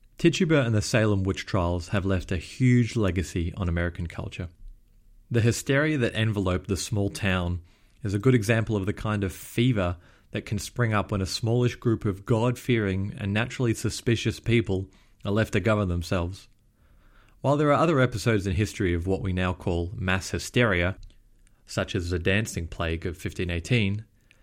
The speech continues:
it's the Salem witch trials that we all tend to think of when the name is brought up. Even the term witch hunt, which nowadays just means a campaign directed at someone or something, could be traced back to these very events.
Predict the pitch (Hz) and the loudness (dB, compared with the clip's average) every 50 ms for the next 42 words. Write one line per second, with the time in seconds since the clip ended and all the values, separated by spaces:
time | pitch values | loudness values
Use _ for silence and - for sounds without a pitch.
0 | - _ _ _ - 113 - - - 123 - - 151 143 151 143 120 107 107 104 | -20 _ _ _ -2 -2 -2 0 0 -2 0 2 2 2 4 2 2 2 0 -2
1 | - - - 101 87 85 87 85 87 101 - - 98 98 104 101 - - 104 95 | -2 -4 -2 0 0 0 0 -2 -2 -4 -2 -2 0 0 -2 -2 -4 -4 -4 -4
2 | - 95 - - 104 92 82 92 80 85 87 82 82 85 90 90 90 87 85 80 | -4 -4 -4 -2 -2 -2 -2 -2 -2 -2 -2 -2 -2 -2 -2 -2 -2 -2 -4 -4
3 | 78 - 90 85 82 85 85 82 - - - - _ _ _ _ _ _ _ _ | -4 -2 -2 -2 -2 -2 -4 -6 -8 -12 -20 -20 _ _ _ _ _ _ _ _
4 | _ _ _ _ - 120 131 143 151 147 139 135 - 131 131 131 113 87 82 85 | _ _ _ _ 2 4 6 6 6 4 2 2 4 4 4 6 6 4 2 0
5 | - - 113 98 95 117 127 127 - - - 78 80 85 - - - _ _ _ | -2 -6 -6 -2 0 0 0 0 -2 -6 -6 -8 -8 -8 -12 -16 -20 _ _ _
6 | _ _ _ - 92 - - - 104 107 113 113 - 87 - 98 92 92 87 - | _ _ _ -8 -8 -6 -4 0 2 4 4 6 4 4 4 2 2 2 0 -2
7 | - 95 - - 101 95 95 92 87 87 - - - - - 117 110 110 107 - | -4 -6 -4 -4 -2 -2 -2 -2 -4 -6 -8 -10 -10 -4 -2 0 0 0 0 0
8 | 113 110 98 87 82 - 87 90 92 92 - - 90 87 - - - 101 95 92 | 0 0 0 0 -2 -2 -2 0 -2 -2 0 -2 -4 -4 -4 -4 -2 -2 -2 0
9 | 87 85 82 85 80 - - 98 87 85 - 127 104 82 85 85 - - _ _ | 0 -2 -2 -2 -4 -4 -4 -4 -2 0 0 0 0 0 -2 -6 -8 -12 _ _
10 | _ _ _ _ - - 113 87 107 98 - - 127 120 123 127 - - 120 113 | _ _ _ _ -4 -2 2 2 2 2 2 4 4 6 4 4 2 0 0 0
11 | 98 - - 98 95 98 92 90 90 104 104 110 110 107 104 95 104 92 87 87 | 0 -2 -2 0 0 0 0 0 2 2 2 4 2 2 0 0 0 0 -2 -2
12 | - - - | -6 -10 -16